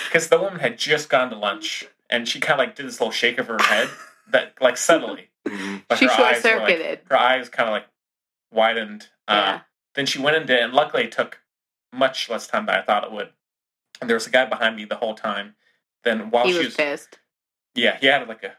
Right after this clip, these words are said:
Speaker 1: he was the guy who looked kinda sketchy. He had, like, this, uh,
Speaker 3: <laughs>
Speaker 1: kinda roughed up guy with, like, this black hood and a hat, like, hunched over. Like,
Speaker 3: Yeah.
Speaker 1: you know, so, like, "What are you doing?"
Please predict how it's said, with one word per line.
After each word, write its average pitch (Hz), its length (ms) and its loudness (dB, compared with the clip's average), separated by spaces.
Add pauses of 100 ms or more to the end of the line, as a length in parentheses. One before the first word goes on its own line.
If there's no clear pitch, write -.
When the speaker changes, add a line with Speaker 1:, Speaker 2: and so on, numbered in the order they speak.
Speaker 1:
he 202 160 0
was 247 140 0
the 165 60 0
guy 127 240 4
who 131 120 -16
looked 113 220 -6
kinda 107 160 0
sketchy. 135 300 -2
He 117 60 4
had, 113 100 2
like, 113 140 0
this, 98 160 -10 (520)
uh, 113 300 2 (100)
Speaker 3:
<laughs> - 0 -
Speaker 1:
kinda 143 600 2 (100)
roughed 127 180 2
up - 200 -2
guy 123 140 4
with, 120 140 -6
like, 110 140 -2
this - 80 -20
black 120 340 2
hood 127 200 -2
and 107 100 2
a 98 40 4
hat, 113 320 4
like, 107 180 -6 (140)
hunched - 340 -8
over. 123 340 -4
Like, - 140 2
Speaker 3:
Yeah. 160 300 0
Speaker 1:
you 151 80 -10
know, 110 140 0
so, 113 140 -8
like, 107 120 -6
"What 139 80 0
are 139 40 0
you 123 60 -4
doing?" 120 300 -4